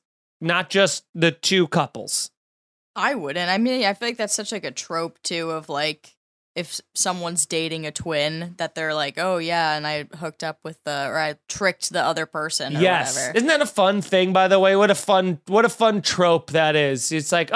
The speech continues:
Speaker 1: "Oh, I raped this woman, <laughs> ha, ha, ha, because I look like someone else. What a dumb bitch." Like, it's such a crazy,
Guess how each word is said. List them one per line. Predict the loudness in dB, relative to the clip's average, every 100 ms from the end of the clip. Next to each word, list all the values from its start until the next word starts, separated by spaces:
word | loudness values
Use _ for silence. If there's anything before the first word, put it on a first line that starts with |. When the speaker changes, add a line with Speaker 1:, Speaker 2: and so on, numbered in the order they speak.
| 2
Speaker 1:
"Oh, | 4 4 0 _ _ -2
I | 0
raped | 0 4 4 4 0
this | 2 4 4
woman, | 4 4 6 2
<laughs> | 2
ha, | 2
ha, | 4 4
ha, | 4 4 2 -4 -2
because | 0 4 4
I | 4
look | 4 2 2
like | 2 2 2
someone | 0 4 4
else. | 4 4 2 -8 _ -2
What | 2
a | 2
dumb | 4 4 4
bitch." | 4 2 2
Like, | 0 2
it's | 2 0
such | -2 -2
a |
crazy, | 0 4 6 6 6 6 6